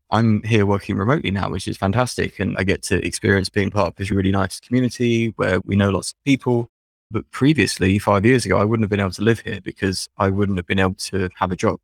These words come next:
And what that also means, if you think about future generations and you think about people now who are working remotely, who are having children, they will be growing up in an environment where they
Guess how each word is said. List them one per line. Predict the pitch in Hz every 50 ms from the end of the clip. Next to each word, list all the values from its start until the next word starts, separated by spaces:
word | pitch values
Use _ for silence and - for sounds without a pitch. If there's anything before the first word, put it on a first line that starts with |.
| _ _ _ _ _ _ _
And | - 113 120
what | 127
that | 110 107 95
also | 110 127 - - 110
means, | 101 98 95 95 95
if | 95 95
you | 104 98
think | - 107 98 -
about | 98 98 95 87 85 - -
future | - 113 120 123 113 95
generations | - 92 - 104 101 101 95 98 - - 104 101 104 107 101
and | 98 98
you | 98
think | - - 104 98 -
about | 90 92 95 95 95 90 -
people | - - 107 95 - 104 98 98 92 98 120 -
now | - 107 104 101 107 113 117 120
who | 113 113
are | 104 101
working | 101 98 98 - 104
remotely, | 98 95 101 104 101 - - 101
who | 101 107 101
are | 95
having | 98 101 95 98 92
children, | 90 - 120 113 110 101 90 95 98 98 - _ _ _ _
they | - 104 113 113 113 113 110 107 104 -
will | - 104 104
be | 95 98 104 98
growing | 98 104 104 104 104 101 104
up | 104 101 - - -
in | 117 117 113 104 101
an | 98 87 98
environment | 98 92 101 104 104 98 98 92 87 98
where | 104 101
they | 101 104 101 92